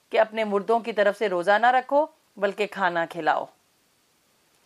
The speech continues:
हज़रत अब्दुल्ला बिन उमर रज़ी अल्लाह अन्हु से अब्दुल रज़ाक ने यही बात नकल की कि मैयत की तरफ से रोज़ा ना रखा जाए। अच्छा, अब सवाल ये पैदा होता है कि फिर ये जो अहदीस हमें जो मिलती हैं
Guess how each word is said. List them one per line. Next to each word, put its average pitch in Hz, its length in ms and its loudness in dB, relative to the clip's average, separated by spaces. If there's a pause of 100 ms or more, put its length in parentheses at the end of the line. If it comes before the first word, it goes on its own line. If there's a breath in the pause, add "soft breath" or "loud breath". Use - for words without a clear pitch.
(140)
हज़रत 294 240 2
अब्दुल्ला 269 420 2
बिन 320 160 -2
उमर 262 260 2
रज़ी 240 200 0
अल्लाह 214 260 4
अन्हु 214 340 -4
से 214 340 -4 (280 soft breath)
अब्दुल 208 260 0
रज़ाक 202 420 2
ने 220 120 -4
यही 202 260 -4
बात 247 320 4
नकल 202 240 -4
की 214 220 -10
कि 208 140 -2
मैयत 190 480 0
की 214 120 -10
तरफ 185 260 0
से 202 160 -4
रोज़ा 180 540 -2 (200)
ना 170 380 0
रखा 156 340 -4
जाए। 139 280 -4 (640 soft breath)
अच्छा, 320 220 4
अब 311 80 2
सवाल 277 400 2
ये 339 140 -2
पैदा 262 260 2
होता 226 280 4
है 202 260 2 (460 soft breath)
कि 302 300 0 (340)
फिर 330 480 0
ये 254 160 -4
जो 277 100 0
अहदीस 233 540 0
हमें 269 200 0
जो 240 100 0
मिलती 208 360 -6
हैं 220 300 0